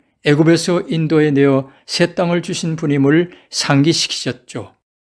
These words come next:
그러니 이제 그들도 받은 은혜처럼 집을 열어 사람을 품으라는 것이었습니다. 요한 사도는 이렇게 고백합니다. "보라,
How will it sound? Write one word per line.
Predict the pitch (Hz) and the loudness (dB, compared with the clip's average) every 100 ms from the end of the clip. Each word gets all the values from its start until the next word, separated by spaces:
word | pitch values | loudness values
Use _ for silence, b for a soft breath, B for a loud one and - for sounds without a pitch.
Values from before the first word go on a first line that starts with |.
| _ _ | _ _
그러니 | - 165 175 165 | 2 4 6 4
이제 | 127 147 104 - _ _ _ | 2 0 -2 -8 _ _ _
그들도 | 165 143 135 135 131 B _ | 0 2 4 2 0 B _
받은 | 147 139 170 165 - _ - | -2 0 0 -4 -10 _ -4
은혜처럼 | 156 139 143 113 107 123 _ _ _ _ | -2 -2 -4 -6 -6 -12 _ _ _ _
집을 | - 156 135 127 | -4 2 4 4
열어 | 123 123 117 B - | 4 2 -2 B -18
사람을 | - 135 131 151 156 160 b _ | -2 2 2 2 -2 -6 b _
품으라는 | - 185 175 156 147 160 170 - | -8 -4 0 2 2 0 -4 -10
것이었습니다. | - 113 127 - 117 107 - - - _ _ _ - | -8 -6 -6 -6 -8 -8 -14 -16 -20 _ _ _ 2
요한 | 143 143 143 139 | 4 4 4 0
사도는 | 147 139 135 127 127 127 _ _ _ _ | 0 0 2 2 0 -4 _ _ _ _
이렇게 | 156 170 165 180 202 - _ | -2 0 0 -2 -2 -6 _
고백합니다. | - 147 135 - 120 107 110 92 - _ _ _ _ _ _ - | -2 0 0 -2 -6 -6 -10 -14 -16 _ _ _ _ _ _ 2
"보라, | 139 131 131 | 4 6 4